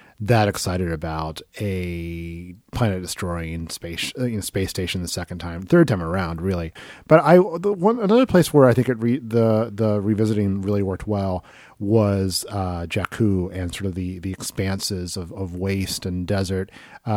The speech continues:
I mean, we, it's another desert planet, sure, and, and, and Rey is in some ways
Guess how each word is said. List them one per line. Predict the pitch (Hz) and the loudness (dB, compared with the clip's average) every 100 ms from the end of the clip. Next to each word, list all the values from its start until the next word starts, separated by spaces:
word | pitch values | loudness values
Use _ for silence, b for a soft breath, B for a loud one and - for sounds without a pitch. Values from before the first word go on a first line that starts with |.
| 104 | 0
I | 101 | 2
mean, | 113 | 2
we, | 123 | 2
it's | 120 120 | 0 2
another | 123 117 | 6 6
desert | 110 104 110 | 6 4 4
planet, | - 104 92 101 | 0 -2 -2 -4
sure, | - 117 101 92 | -2 0 2 2
and, | 90 95 98 98 | -2 -2 -2 -4
and, | 104 95 95 | -4 -4 -4
and | 110 101 92 | -4 -4 -2
Rey | 98 98 | 0 0
is | 92 92 | 0 -2
in | 95 | -2
some | 104 92 | -2 -4
ways | 85 85 | -6 -8